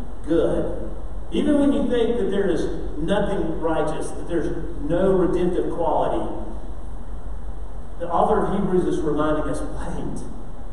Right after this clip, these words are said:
he is in the process of purifying.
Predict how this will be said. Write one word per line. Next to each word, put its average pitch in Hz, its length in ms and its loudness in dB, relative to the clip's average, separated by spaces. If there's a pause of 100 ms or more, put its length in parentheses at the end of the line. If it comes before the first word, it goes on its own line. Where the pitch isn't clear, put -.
(760)
he 165 120 0
is 151 120 2
in 175 140 2
the 170 220 0
process - 800 -2 (480)
of - 200 -4
purifying. - 680 -2